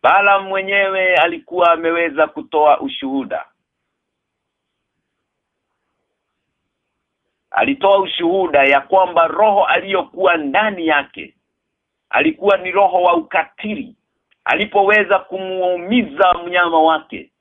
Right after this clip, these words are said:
mara hiyo tatu. Kwa sababu Biblia inasema nini? Ya kwamba mwenye haki anajali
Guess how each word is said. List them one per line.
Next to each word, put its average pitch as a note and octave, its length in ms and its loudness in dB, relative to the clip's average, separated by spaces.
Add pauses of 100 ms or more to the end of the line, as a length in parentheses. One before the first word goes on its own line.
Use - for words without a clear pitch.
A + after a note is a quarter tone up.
(240)
mara D#3+ 360 0
hiyo C#3+ 280 -8
tatu. B2 460 -8 (1300)
Kwa C#3 160 -2
sababu F#3+ 320 2
Biblia F#3+ 340 -2
inasema F3 520 -2
nini? D#3+ 420 -4 (300)
Ya C#3+ 160 2
kwamba G#3 420 2
mwenye A3 580 -2
haki E3 680 -8 (840)
anajali C#3 1000 0